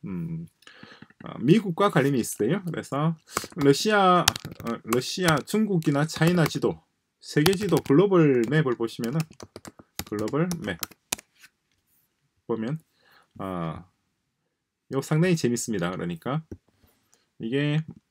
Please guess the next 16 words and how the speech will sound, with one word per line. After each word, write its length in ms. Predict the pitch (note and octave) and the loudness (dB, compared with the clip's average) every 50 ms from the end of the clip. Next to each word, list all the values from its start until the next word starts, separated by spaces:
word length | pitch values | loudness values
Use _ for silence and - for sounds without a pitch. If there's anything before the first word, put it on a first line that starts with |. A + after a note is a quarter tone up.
| _ _ _ _ _ _ _ - - _ _ _ _ - | _ _ _ _ _ _ _ -20 -20 _ _ _ _ -2
러시아와 800 | G#2+ A2+ A#2+ A#2+ - E3+ D#3+ D3+ C#3 C3 C#3 D3 D#3+ F3 E3+ E3 | 2 4 4 4 4 4 4 6 4 4 4 4 4 4 4 2
중국이잖아요. 680 | - - E3 D3+ B2+ A2+ G2+ E2+ F#2 F2+ G#2 B2+ E3+ E3+ C#3+ | 2 2 4 4 4 2 0 -2 -2 -4 -2 -2 -2 -2 -2
러시아와 540 | A#2 A2+ A2+ - - C3+ A#2+ A2+ G#2+ G2+ F#2+ | -2 -2 -2 0 0 0 0 0 0 0 -2
중국이 280 | - C3+ B2+ A2+ G#2+ | -2 -4 -2 -2 -2
있는데 360 | F#2+ F2 F2 F2+ A2 D3 - - _ _ _ _ _ _ _ _ _ _ _ _ _ _ _ _ - - - - - - - - - - | -2 -2 -4 -4 -4 -6 -8 -8 _ _ _ _ _ _ _ _ _ _ _ _ _ _ _ _ -4 -4 -4 -6 -8 -16 -16 -16 -4 4
러시아와 640 | B2+ C#3 D#3 D#3+ - A3+ A3 G#3 G3+ F#3+ F3 E3 | 8 10 10 10 8 8 6 8 8 8 8 6
중국을 500 | D#3+ - G3 G#3 G#3 G3+ F3+ D#3+ E3 D#3+ | 6 4 2 0 2 4 6 6 6 6
둘러싸서 800 | D#3+ F#3 F3+ F3 E3 D3+ - D#3+ D3+ D#3 D#3 - F#3 F3+ F3+ D#3+ D3 | 8 6 6 8 6 6 4 4 2 2 2 4 4 4 6 6 6
여기서부터 520 | D3 C3+ C3 - - C3 A#2+ - A#2+ - | 4 2 2 0 0 -2 -2 -2 -4 2
발트 280 | - C#3+ F3 E3+ - E3+ | 4 4 4 4 4 0
삼 220 | - - A#2+ B2 | 0 0 -2 -2
국부터 380 | A#2 A#2+ A2 - A#2 - - A2 | -2 -4 -4 -6 -6 -4 -2 -4
해서 320 | G2+ - - C#3+ D3+ D#3 - | -2 -2 -2 -2 -2 0 2
핀란드, 440 | - D3 C#3+ D3 D#3 D#3 D3+ D3+ | 2 4 6 6 6 4 4 4
에스토니아, 680 | C#3+ C#3 B2 A#2+ - - - - E3 D#3 D#3 D3 C#3 C3+ | 2 2 2 0 -2 -2 0 2 2 4 4 4 2 2
라트비-, 540 | B2 A#2 A2 A2 - - - D3 C#3 C#3+ A2+ | 2 2 0 0 0 0 0 0 0 0 -4